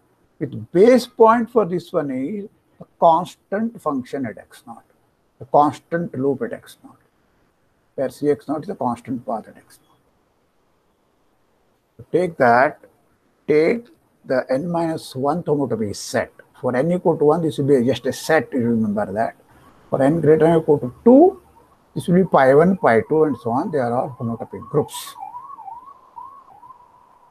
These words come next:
So that is the, just the definition. Okay. For n greater than or equal to two, pi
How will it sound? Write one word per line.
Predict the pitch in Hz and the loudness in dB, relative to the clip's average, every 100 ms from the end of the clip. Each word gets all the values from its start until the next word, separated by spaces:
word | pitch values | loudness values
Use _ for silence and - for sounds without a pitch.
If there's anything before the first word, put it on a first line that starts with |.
| _ _ | _ _
So | 165 | -2
that | 151 151 | 2 2
is | 220 180 | 0 0
the, | 202 220 165 | 0 0 0
just | 175 - | -2 -2
the | 170 | -4
definition. | 127 131 107 87 - - - - - _ _ _ _ _ _ _ | -2 0 -2 -4 -14 -18 -20 -20 -20 _ _ _ _ _ _ _
Okay. | - 127 139 _ _ _ _ _ _ _ _ _ _ _ _ _ _ _ _ _ | -4 -4 -4 _ _ _ _ _ _ _ _ _ _ _ _ _ _ _ _ _
For | 147 - - | -4 -2 2
n | 196 | 6
greater | 254 226 214 196 | 8 8 6 6
than | 180 | 2
or | |
equal | 156 147 120 | 4 2 2
to | |
two, | 117 117 156 254 320 - _ _ _ _ _ _ | -2 2 4 4 2 -8 _ _ _ _ _ _
pi | 160 156 | 0 2